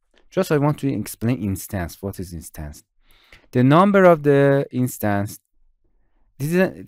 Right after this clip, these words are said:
you can call the linked copy. Instance is a linked copy. The spacing between each other,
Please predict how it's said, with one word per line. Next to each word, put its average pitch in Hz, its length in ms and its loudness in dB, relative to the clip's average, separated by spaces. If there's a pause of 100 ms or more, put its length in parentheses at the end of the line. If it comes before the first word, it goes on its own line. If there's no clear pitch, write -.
(120)
you 165 420 -8
can 202 260 0
call 190 380 2
the 170 120 0
linked 165 640 0
copy. - 520 2
Instance 190 560 -2
is 110 160 -6
a 104 60 0
linked 139 440 0 (1040)
copy. - 360 -12 (520)
The 135 200 0
spacing 208 640 2 (220)
between 156 340 -4
each 147 180 -4
other, 131 520 0